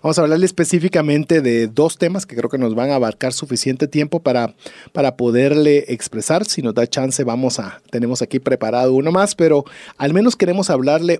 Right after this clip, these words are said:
hoy de lo que es correo electrónico y de lo que es, perdón, suscripciones a través de correo electrónico, que hay una diferencia entre ellos, ya se la vamos a explicar ahora en breve, y también los famosos blog.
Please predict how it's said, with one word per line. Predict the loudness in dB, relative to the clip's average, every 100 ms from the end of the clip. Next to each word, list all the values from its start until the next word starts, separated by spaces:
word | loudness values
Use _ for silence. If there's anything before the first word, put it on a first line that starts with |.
| 0
hoy | 2 2 0 _
de | -2 0
lo | 0
que | 0
es | -2 -2
correo | _ -2 0 0
electrónico | -2 -2 -4 -4 -10 -18 _ _ _ _ _ _ _
y | 2
de | 4 4
lo | 0
que | 0 0 2 2
es, | 0
perdón, | 0 0 -2
suscripciones | -4 -2 -2 0 0 2 0 -4
a |
través | -2 2 2
de | 2
correo | -4 -2 0
electrónico, | 0 0 -2 0 -2
que | -2
hay | 0
una | 2
diferencia | 0 0 0 0 0 2 0
entre | 0 0 0
ellos, | 2 0
ya | -2
se | -2
la | -6
vamos | -4 -4 -4
a |
explicar | -6 -8 -4 -2 -4 -10 _
ahora | -8 -4 -2
en | 2
breve, | 2 2 0 -8 -20 -20 -20 _
y | -2
también | 0 0 0 2
los | 2 0
famosos | -2 0 0 0 -4 -4
blog. | -2 0 0